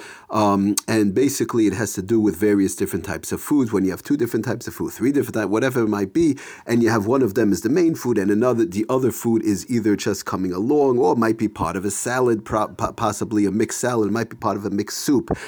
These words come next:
Um, it might be part of a plate of food that one has on their plate. Sometimes it might, sometimes a person has a food whereby they're only eating for the other food, which we'll see how exactly that works. But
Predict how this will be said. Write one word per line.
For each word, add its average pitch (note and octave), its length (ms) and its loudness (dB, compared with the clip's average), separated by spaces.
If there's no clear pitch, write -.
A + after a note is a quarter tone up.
Um, G2+ 600 2
it A2 120 2
might G#2 360 2
be A2 120 2
part G#2 260 0
of G2 80 -2
a G2+ 80 0
plate G#2 240 0
of G#2 100 0
food A#2+ 220 -2
that A2 140 0
one G#2+ 180 2
has G#2 240 0
on G#2 180 0
their G#2 140 2
plate. B2+ 480 0
Sometimes F#2+ 580 -2
it G2+ 60 0
might, G#2 260 2
sometimes G#2+ 800 -2
a G#2 60 -10
person A2 460 0
has G#2+ 200 -2
a G#2 60 0
food A#2 360 -2
whereby G2+ 320 2
they're G#2 180 0
only A#2+ 340 0
eating C3+ 360 0
for C3 340 0
the A2+ 180 0
other A#2 240 2
food, B2+ 340 0
which F2+ 200 -4
we'll B2+ 80 -2
see - 240 -2
how B2 220 -2
exactly G#2+ 480 -2
that F#2+ 180 -4
works. - 720 -2
But A#2 260 2